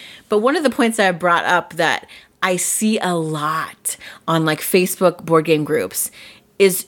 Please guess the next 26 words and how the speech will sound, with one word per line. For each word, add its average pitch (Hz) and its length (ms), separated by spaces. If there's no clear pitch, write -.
generally 247 920
men, 202 500
um, 160 480
will 185 300
complain 185 920
that 165 720
their 180 540
spouse 180 640
will 170 120
not 165 380
play 160 260
games, 147 420
and 160 100
how 180 260
do 185 100
they 180 180
get 165 400
their 165 340
wife 156 420
to 156 80
play 143 300
games 143 400
with - 140
them? - 320
Um, 131 480
now, 185 340